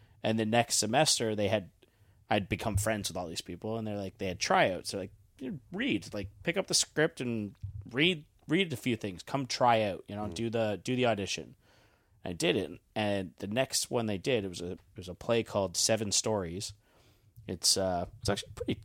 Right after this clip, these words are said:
Speaker 1: dark comedy to have in high school. It's based on a guy who's standing on the side of a building contemplating jumping off the seventh story.
Speaker 2: Ooh.
Speaker 1: And one guy plays the man. There's no, like, title to him. And then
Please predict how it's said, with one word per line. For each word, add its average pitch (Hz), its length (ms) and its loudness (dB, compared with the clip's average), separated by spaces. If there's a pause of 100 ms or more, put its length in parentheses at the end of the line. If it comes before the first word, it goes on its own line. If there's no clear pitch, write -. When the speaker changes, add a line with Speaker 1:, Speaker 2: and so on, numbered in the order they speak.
Speaker 1:
dark 82 280 -6
comedy 98 360 -2
to 76 80 -10
have 90 380 -8
in 104 100 -8
high 117 220 -2
school. 85 260 -4
It's 87 140 -8
based 131 340 0
on 139 100 0
a 101 60 0
guy 120 280 4
who's 120 200 0
standing 117 380 0
on 107 100 -2
the 92 60 -6
side 110 240 2
of 98 80 -2
a 95 40 -6
building 98 360 -2
contemplating 101 640 -4
jumping 98 320 -6
off 98 320 -6 (520)
the - 60 -4
seventh 85 360 -2
story. 113 520 -2
Speaker 2:
Ooh. 98 280 -8 (360)
Speaker 1:
And 107 640 6
one 139 300 6
guy 139 160 10
plays 127 380 4
the 120 200 4
man. 107 440 2 (100)
There's 107 180 -2
no, 107 200 0
like, 98 400 -2 (360)
title 90 380 -2
to 90 140 -6
him. 87 240 -8 (480)
And 107 180 2
then 98 540 4